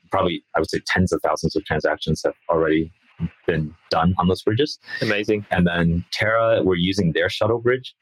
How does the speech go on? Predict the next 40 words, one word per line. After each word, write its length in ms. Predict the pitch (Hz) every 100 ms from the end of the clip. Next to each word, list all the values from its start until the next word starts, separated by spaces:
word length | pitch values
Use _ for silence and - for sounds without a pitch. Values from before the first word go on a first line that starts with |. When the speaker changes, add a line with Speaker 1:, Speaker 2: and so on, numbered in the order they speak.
| _ -
Speaker 1:
So, 540 | - 85 78 73 90 -
you 120 | 113
know, 100 | 104
we're 160 | 92 101
open 200 | 123 131
to 80 | 113
all 160 | 87 92
the 80 |
bridging 300 | 85 90 95
technology. 540 | 87 82 85 82 85 78
Any 180 | 101 117
swap 360 | - 101 101 -
has 160 | 90
their 180 | - 82
own 200 | 85 85 - _ -
bridging 260 | 90 90
technology 520 | 85 - 90 98 98 90
that 160 | 80
we're 260 | 85 85 82 - _ - _ _
plugging 280 | 92 87 82
into. 500 | 101 107 104 98 104 - _ _ _
I 80 | 85
think 200 | 110 98 -
because 400 | 92 98 95 -
we're 280 | 87 85 80 -
fully 260 | - 95 92
E 80 | 85
V 120 | 90
M 120 | 85
compatible, 460 | 85 87 87 95 92
it, 160 | 95 92 -
it 160 | 104 - _ _
becomes 340 | 104 127 117 -
easy 400 | 107 110 98 98 -
to 240 | 87 80 -
bridge 340 | 95 92 - -
to 300 | 85 78 - -
a 40 | 82
lot 240 | 85 85
of 120 | 82